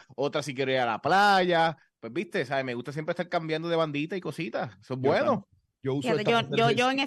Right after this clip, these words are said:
Speaker 2: ejercicio.
Speaker 3: aspecto no soy, yo como las carteras, que las uso aunque no me peguen.
Speaker 2: Ajá.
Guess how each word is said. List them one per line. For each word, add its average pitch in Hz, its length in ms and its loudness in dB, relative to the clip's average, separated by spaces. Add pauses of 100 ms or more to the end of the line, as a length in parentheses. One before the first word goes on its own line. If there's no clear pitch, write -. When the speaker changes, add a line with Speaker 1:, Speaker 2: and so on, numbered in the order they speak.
Speaker 2:
ejercicio. 294 80 4
Speaker 3:
aspecto 285 440 -4
no 214 200 -8
soy, 214 600 -6
yo 247 520 -2
como 233 160 -4
las 220 140 0
carteras, 202 480 -2
que 202 80 -6
las 196 140 -2
uso 269 200 -2
aunque 240 160 -2
no 214 100 0
me 247 100 0
peguen. 196 380 -2 (300)
Speaker 2:
Ajá. 95 240 -14